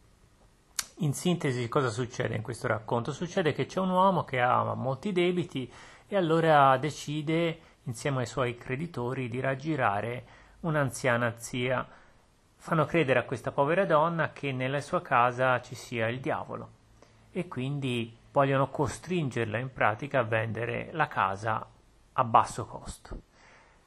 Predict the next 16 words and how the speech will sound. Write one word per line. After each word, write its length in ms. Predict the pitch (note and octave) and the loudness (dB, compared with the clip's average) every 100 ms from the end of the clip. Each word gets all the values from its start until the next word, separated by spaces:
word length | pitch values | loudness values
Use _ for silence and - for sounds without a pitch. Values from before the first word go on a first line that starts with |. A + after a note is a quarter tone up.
| _ _ | _ _
Però 220 | G3 G3 | 2 4
il 80 | C#3 | 4
commissario 640 | - C3+ B2+ - D3+ C3+ B2+ | 0 -2 0 4 4 6 2
Montalbano, 800 | B2+ C3 D#3+ D#3+ F3 G3 G3 | 2 0 0 2 4 4 4
chiamato 1080 | C#3 - A#2+ B2 B2 - B2 A2+ A2 A2 A2 | 0 -2 -2 -2 -2 -4 -4 -2 -2 -4 -8
da 160 | A2+ A2+ | -4 -4
un'anziana 580 | A2+ A2+ A2+ A2+ D3+ C#3 | -2 -4 -6 -4 -4 -2
maestra, 840 | D#3+ C#3 A#2 - - F3 F3+ - - _ _ _ _ _ - | 0 -2 -4 -8 -2 -2 -2 -8 -20 _ _ _ _ _ -6
escogita 640 | G#3 - - F#3 A#2+ A#2 | -6 -2 6 6 6 0
un 200 | G3 G#3 | 0 0
piano 600 | - A#2+ G#2 A2+ C#3 C#3+ - - | 0 0 0 -2 -4 -6 -12 -8
per, 320 | C#3 B2 A#2+ | -8 -6 -8
eh, 280 | A#2+ A2+ A2+ | -10 -8 -10
smascherare 960 | - E3 D#3 - D3+ G#2+ F2+ G2 F#2 _ - | -6 -6 -6 -8 -6 -6 -6 -10 -12 _ -20
i 80 | |
colpevoli. 800 | C3 B2+ A2+ A2+ C3 A#2+ B2+ C3 | -12 -10 -10 -6 -4 -4 -6 -8